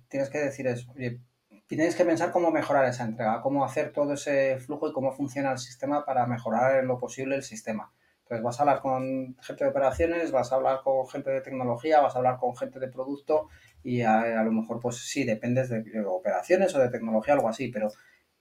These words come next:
independientemente de quién dependas, tiene que ser alguien que esté muy concienciado de decir, No, no, el problema que queremos resolver no es un problema únicamente de tecnología, no es un problema únicamente de negocio, o no es un problema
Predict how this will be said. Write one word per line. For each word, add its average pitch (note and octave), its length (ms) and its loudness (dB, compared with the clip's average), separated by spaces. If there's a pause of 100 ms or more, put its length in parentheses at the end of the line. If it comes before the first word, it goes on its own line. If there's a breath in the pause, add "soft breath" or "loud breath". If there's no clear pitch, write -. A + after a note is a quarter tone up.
(220)
independientemente D#3+ 800 4
de D#3+ 120 4
quién E3 180 4
dependas, E3 640 4
tiene D3 260 2
que D3 100 -2
ser C#3 140 2
alguien D3+ 280 2
que D3+ 80 -6
esté B2 200 -4
muy C3+ 200 -2
concienciado C#3+ 680 4
de C#3 60 6
decir, B2 280 0
No, C#3 120 2
no, C#3+ 100 6
el A#2 100 2
problema C#3+ 320 4
que D#3+ 120 0
queremos D#3 280 4
resolver C3+ 400 2 (360 loud breath)
no D3 100 6
es D3 120 0
un D3+ 140 -2
problema C#3+ 580 2
únicamente C#3 500 4
de C3+ 40 -2
tecnología, B2+ 720 2
no C#3+ 180 4
es B2+ 120 -2
un C#3+ 100 -2
problema C3 440 0
únicamente C#3 520 2
de B2+ 240 4
negocio, B2 500 2
o A#2 120 0
no B2 100 -2
es B2+ 120 -8
un C3 80 -10
problema B2 340 -2